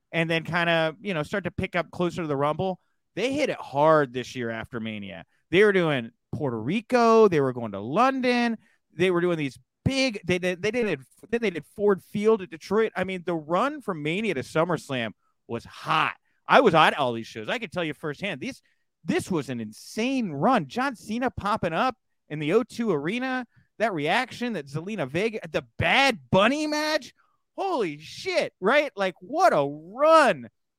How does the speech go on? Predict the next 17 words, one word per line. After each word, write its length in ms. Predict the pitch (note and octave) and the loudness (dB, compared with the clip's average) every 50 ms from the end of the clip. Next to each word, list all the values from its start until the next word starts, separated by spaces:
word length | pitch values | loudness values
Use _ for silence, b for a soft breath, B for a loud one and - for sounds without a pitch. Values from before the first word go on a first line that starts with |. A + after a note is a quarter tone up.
| _ _ - | _ _ -4
from 200 | G3 G3 F3+ F3+ | -4 -4 -4 -4
Mania 340 | G3 G#3+ A#3+ C4 C4+ B3 | -4 -4 -2 -2 -2 -2
to 60 | A3 F3+ | -2 -2
SummerSlam. 760 | - - G3+ G3 A3+ A3 G3 - - D#3+ C3 A#2 G#2+ G2 F#2+ _ _ _ _ _ _ _ _ _ _ _ _ _ _ | -4 -2 -2 -2 0 0 -2 -2 -4 -8 -8 -8 -8 -8 -12 _ _ _ _ _ _ _ _ _ _ _ _ _ _
And 140 | D3 E3+ E3+ | -10 -4 0
then 140 | G3+ A#3+ B3+ | 0 0 2
at 180 | C4 C#4 A3 | 0 -2 -4
SummerSlam, 800 | - - C4 C#4+ D#4 F#4 F4 - - F3 C#3+ C3+ C3 C3 E3+ F3+ _ _ _ _ _ _ _ _ _ _ _ - | -6 -4 -4 -2 -2 -2 -6 -8 -6 -6 -4 -4 -4 -4 -6 -10 _ _ _ _ _ _ _ _ _ _ _ -2
uh, 420 | - D#3+ E3 E3 E3 D#3+ D#3+ D#3 D#3 - | 2 4 6 8 8 8 8 6 4 0
everything 500 | E3 F3+ G3+ A3+ B3 A3+ A3 G3 F3 E3+ _ _ _ _ _ _ _ _ _ - | -2 -2 -2 -2 -4 -4 -4 -6 -6 -10 _ _ _ _ _ _ _ _ _ -10
peaks 680 | - - C#4+ D4+ B3 G#3 G#3+ _ _ - - - - _ _ _ _ _ _ _ _ _ | -10 -6 -6 -4 -4 -4 -6 _ _ -20 -18 -18 -20 _ _ _ _ _ _ _ _ _
and 420 | - F#3 F#3+ F#3+ F#3 F#3 F3+ E3+ - - | -4 -2 0 0 0 0 -2 -4 -6 -4
you 120 | D3+ D3+ | -4 -2
lose 240 | D3+ D3+ C#3+ C3 A2+ | 2 2 0 0 0
Ronda, 600 | C3 C#3+ D3+ D#3+ F3 G3+ G#3 B3+ C4+ D4 D4+ D4 - _ _ _ _ _ _ _ _ _ | 0 0 0 0 0 -2 -2 -2 -2 -2 -4 -6 -10 _ _ _ _ _ _ _ _ _
you 340 | - C#3 D#3+ E3 D#3+ D#3+ D#3+ | -8 -2 4 4 6 6 6
lose 580 | D#3 D#3 D#3 D3+ D3+ D3 D3 C#3 C3 - - | 6 6 6 6 6 6 4 2 0 -4 -12